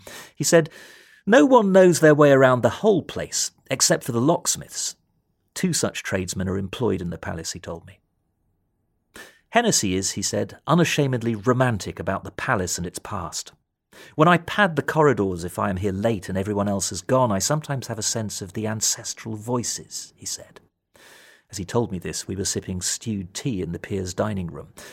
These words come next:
A waiter had brought eclairs on a silver tray. Others are less enthusiastic.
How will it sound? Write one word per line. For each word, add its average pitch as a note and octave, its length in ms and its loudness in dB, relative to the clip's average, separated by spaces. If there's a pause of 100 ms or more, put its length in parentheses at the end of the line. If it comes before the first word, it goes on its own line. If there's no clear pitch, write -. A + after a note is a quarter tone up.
A A2 60 4
waiter B2 340 4
had F2 160 -12
brought G2+ 200 -6
eclairs F2+ 600 -6
on F2 80 -8
a G#2+ 40 -8
silver F2+ 300 -6
tray. F2 480 -10 (880)
Others B2+ 560 0 (100)
are C#3 80 0
less D3 320 4
enthusiastic. E2+ 840 -8